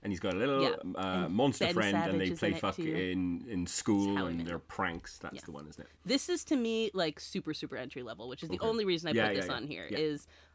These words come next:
Speaker 2: I loved it when I was four or five years old, something like that. And it, I did find it creepy enough that there, <laughs> there are some things about it that I think I had nightmares, and I think they're in the movie, and they're not.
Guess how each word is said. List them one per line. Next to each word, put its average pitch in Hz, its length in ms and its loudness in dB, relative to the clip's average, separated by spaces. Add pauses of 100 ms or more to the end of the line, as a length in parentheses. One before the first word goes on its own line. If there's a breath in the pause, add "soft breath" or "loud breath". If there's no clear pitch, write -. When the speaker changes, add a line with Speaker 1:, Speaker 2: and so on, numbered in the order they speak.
(180)
Speaker 2:
I 185 600 4 (160)
loved 160 380 0
it 160 180 0
when 151 160 0
I 147 140 -2
was 139 420 -6 (220)
four 160 360 -2
or 165 60 2
five 156 300 0
years 156 200 -2
old, 156 300 0
something 156 340 -2
like 156 220 -4
that. 156 300 2 (320 soft breath)
And 165 320 0
it, 170 320 2 (100)
I 180 120 2
did 175 260 2
find 170 320 0
it 147 160 2 (160)
creepy 180 400 2
enough 151 320 2
that 143 240 4
there, 143 540 0
<laughs> 208 240 2
there 254 200 10
are 269 40 6
some 233 280 4
things 233 240 2
about 233 240 6
it 247 200 2
that 175 200 6 (320 loud breath)
I 175 80 4
think 220 240 4
I 226 80 6
had 196 260 4
nightmares, 196 540 4
and 160 160 0
I 143 100 2
think - 520 0 (480)
they're 202 260 6
in 220 220 4
the 220 60 4
movie, 220 380 4
and 175 160 6
they're 151 100 6
not. 143 640 4